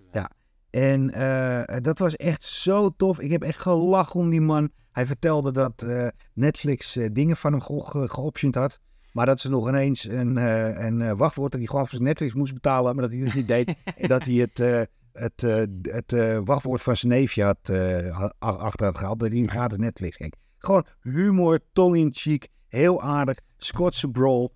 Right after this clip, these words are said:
Speaker 1: En ik had niet verwacht dat, eh, dat het echt een, eh, echt zo'n rare, rare meneer was.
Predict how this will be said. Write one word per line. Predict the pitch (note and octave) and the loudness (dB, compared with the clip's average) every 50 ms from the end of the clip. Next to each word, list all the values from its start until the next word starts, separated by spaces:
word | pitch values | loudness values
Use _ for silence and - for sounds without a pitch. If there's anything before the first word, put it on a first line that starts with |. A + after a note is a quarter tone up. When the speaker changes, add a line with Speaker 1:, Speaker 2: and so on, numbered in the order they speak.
| _ _ _ | _ _ _
Speaker 1:
En | - A#2+ A#2+ | -4 0 0
ik | A#2+ - | 0 0
had | G2+ F2+ E2+ | 0 0 0
niet | F#2 F2+ E2 - | 0 0 -2 -2
verwacht | G2+ G2 G2+ G#2+ - - | -2 -2 -2 -2 -2 -2
dat, | A#2 B2 A#2 - - | -4 -4 -4 -2 -2
eh, | C#3+ D3+ D3+ D3+ | 0 0 2 2
dat | D#3+ D3+ E3+ F3 | 2 0 0 -2
het | E3 D#3 | -2 -2
echt | F3+ F#3 - - G3+ | -4 -6 -4 -2 0
een, | F#3 F#3 F#3+ F#3+ | 2 2 2 2
eh, | F#3 F#3 F#3 F#3 F3+ F3 F3 E3 | 2 2 2 0 0 -2 -2 -6
echt | D#3+ - | -6 -6
zo'n | - F3 E3 D3+ | -4 -4 -2 -2
rare, | D#3 D#3 D3+ C#3+ C3+ C3 C3 C3 B2+ A#2+ | 0 0 0 0 0 0 0 -2 -2 -2
rare | B2 C3+ B2+ A#2 A2+ | -4 -4 -2 -2 -2
meneer | G2+ F#2 F2 E2+ D#2+ | -2 -2 -2 -2 -4
was. | D#2 E2 - - - | -8 -12 -16 -18 -20